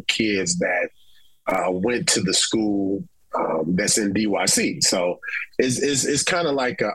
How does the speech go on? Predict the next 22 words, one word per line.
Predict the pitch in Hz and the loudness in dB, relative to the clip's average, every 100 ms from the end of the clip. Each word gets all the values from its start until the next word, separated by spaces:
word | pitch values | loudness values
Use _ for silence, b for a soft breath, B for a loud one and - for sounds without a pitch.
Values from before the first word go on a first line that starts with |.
| - | 0
um, | 110 104 101 90 - | 0 0 0 -2 -2
like | - 113 | -2 0
you | 123 | 0
said, | - 120 95 | 0 0 0
paying | - 123 113 | 0 0 0
it | 101 - | -2 0
forward. | 123 117 104 - B B - | 0 2 0 -4 B B -2
Maybe | 113 131 123 117 123 | 0 0 0 0 0
in | 113 | 0
a | 110 | -2
few | 110 127 | 0 0
more | 120 117 | 2 0
years, | 110 120 123 117 110 101 - 101 | 0 0 0 0 0 -2 -2 -2
uh, | 98 98 92 | 0 0 0
some | 92 - 120 | 2 2 2
of | 110 90 | 0 0
our | 113 127 | 0 0
kids | 127 - 110 98 | 0 0 0 0
will | 101 | 0
be | 104 | -2
put | 92 113 | 0 -2
on, | 104 98 92 | 0 0 -2